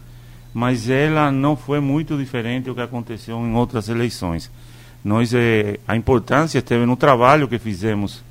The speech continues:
nos polos do cederj, aonde a participação de estudantes do cederj foi bem maior que em épocas anteriores. E, e eu acho sim que a participação dos estudantes é fundamental dentro desse processo.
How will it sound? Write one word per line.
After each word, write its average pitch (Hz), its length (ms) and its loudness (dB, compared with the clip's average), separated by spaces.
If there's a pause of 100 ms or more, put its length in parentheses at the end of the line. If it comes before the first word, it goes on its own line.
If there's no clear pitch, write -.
(320)
nos 107 220 -4
polos 107 360 0
do 92 80 -6
cederj, 101 560 -4 (580)
aonde 120 320 4
a 120 60 2
participação 120 720 2
de 123 80 2
estudantes 117 480 0
do 107 60 -2
cederj 107 500 0
foi 117 160 2
bem 113 160 0
maior 113 360 -4
que 110 240 -6 (440)
em 107 200 -2
épocas 107 380 -4
anteriores. - 720 4 (800)
E, 127 400 2
e 131 120 0
eu 165 140 6
acho 170 240 4
sim 123 320 4 (400)
que 107 100 0
a 104 60 2
participação 117 720 2
dos 117 180 0
estudantes 110 760 -4
é 104 80 -4
fundamental 113 720 -2
dentro 107 280 -4
desse 101 200 0
processo. 110 480 -4